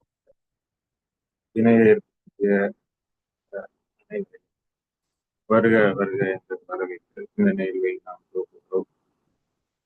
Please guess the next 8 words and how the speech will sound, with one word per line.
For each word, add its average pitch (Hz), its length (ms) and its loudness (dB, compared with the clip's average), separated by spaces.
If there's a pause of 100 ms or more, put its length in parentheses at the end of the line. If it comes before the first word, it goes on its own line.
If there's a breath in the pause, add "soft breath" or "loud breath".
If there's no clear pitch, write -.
(1400)
எண்ணூத்தி 131 420 6
எழுபத்தி 110 800 2
மூன்று, 104 460 0 (1160)
பகை 139 420 2 (300)
திறம் 127 420 0 (320)
தெரிதல் 113 520 -2 (140)
என்ற 101 340 -4
அதிகாரத்தில் 95 720 -6